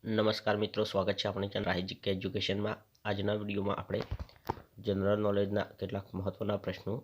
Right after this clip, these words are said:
જાણીશું, જે એક્ઝામની દ્રષ્ટિએ ખૂબ જ ઇમ્પોર્ટન્ટ રહેશે, તો વીડિયોના અંત સુધી બન્યા રહેજો. પ્રશ્ન નંબર એક, અયોધ્યામાં રામ મંદિરનો શિલાન્યાસ કોણે કર્યો હતો? તેનો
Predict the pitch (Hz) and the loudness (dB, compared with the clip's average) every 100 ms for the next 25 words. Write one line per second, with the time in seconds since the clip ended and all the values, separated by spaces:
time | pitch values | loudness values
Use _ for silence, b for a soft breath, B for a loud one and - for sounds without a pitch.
0 | - 104 98 98 - 95 92 95 - 92 | -10 -4 -2 -2 -4 -4 0 -2 0 -2
1 | 98 98 98 - - 95 92 90 - 95 | 0 -2 -2 -4 -4 -4 -2 -4 -4 -6
2 | - - 98 95 95 90 92 95 95 92 | -6 -8 -8 -8 -8 -4 -4 -2 -4 -4
3 | 95 - 98 92 90 - - - 95 - | -6 -4 -2 -2 -2 -4 -6 -4 -4 -2
4 | 113 98 92 - - - - - - - | -4 -2 -4 -6 -18 -16 -12 -12 -14 -20
5 | _ _ _ _ _ _ _ _ _ 95 | _ _ _ _ _ _ _ _ _ 0
6 | 98 107 120 123 110 110 110 110 - _ | 2 2 0 4 4 6 4 2 -2 _
7 | _ _ _ 98 90 92 107 107 107 107 | _ _ _ -6 2 2 4 2 0 0
8 | 110 107 - - - 92 101 104 104 - | 2 0 -2 -10 -6 0 2 4 2 0
9 | - - 98 101 - 90 92 90 - - | -8 0 2 2 0 -2 -2 -2 -4 -4
10 | - - - - - - _ _ _ _ | -8 -20 -18 -18 -18 -20 _ _ _ _
11 | _ _ _ _ _ _ _ _ _ _ | _ _ _ _ _ _ _ _ _ _
12 | _ - 95 - 95 | _ -14 -8 -2 2